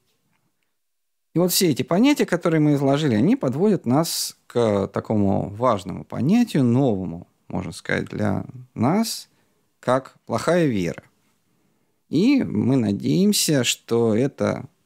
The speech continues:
понятие, к которому мы подвели, послужит для выяснения, в чём состоит вера модернистов.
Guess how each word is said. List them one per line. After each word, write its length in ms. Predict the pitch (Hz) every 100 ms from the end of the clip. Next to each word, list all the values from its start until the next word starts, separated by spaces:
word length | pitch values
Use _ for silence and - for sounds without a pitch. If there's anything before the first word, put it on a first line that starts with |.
| _
понятие, 760 | - 107 90 92 92 - - - 151
к 40 | -
которому 320 | 131 139 127
мы 200 | 117 110
подвели, 760 | 120 117 117 110 90 85 110 170 _ _ _ _ _ _ _ _
послужит 420 | - 113 277 294
для 140 | 123 117
выяснения, 540 | 117 120 - 294 175
в 60 | 120
чём 240 | - 220
состоит 480 | - - - 120 135
вера 260 | 110 135 135
модернистов. 680 | 123 117 120 107 - -